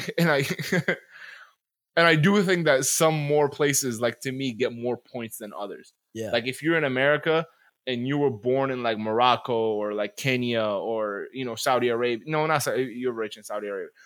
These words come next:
Speaker 1: Like, a poorer country where a transition to America is not normal, then I'm
Speaker 2: Uh-huh.
Speaker 1: like, "Oh, wow, what are you doing here? What's your story?" Like, I'm interested in that shit. And I
Speaker 2: Yeah.
Speaker 1: think you got X P from it.
Speaker 2: Okay.
Speaker 1: You know what I mean?
Speaker 2: Okay,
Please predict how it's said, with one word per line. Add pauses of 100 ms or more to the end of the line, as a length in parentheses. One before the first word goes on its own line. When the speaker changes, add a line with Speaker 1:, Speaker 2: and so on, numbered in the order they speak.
(120)
Speaker 1:
Like,
a
poorer
country
where
a
transition
to
America
is
not
normal,
then
I'm
Speaker 2:
Uh-huh.
Speaker 1:
like,
"Oh,
wow,
what
are
you
doing
here?
What's
your
story?"
Like,
I'm
interested
in
that
shit. (100)
And
I
Speaker 2:
Yeah.
Speaker 1:
think
you
got
X
P
from
it.
Speaker 2:
Okay.
Speaker 1:
You
know
what
I
mean? (220)
Speaker 2:
Okay,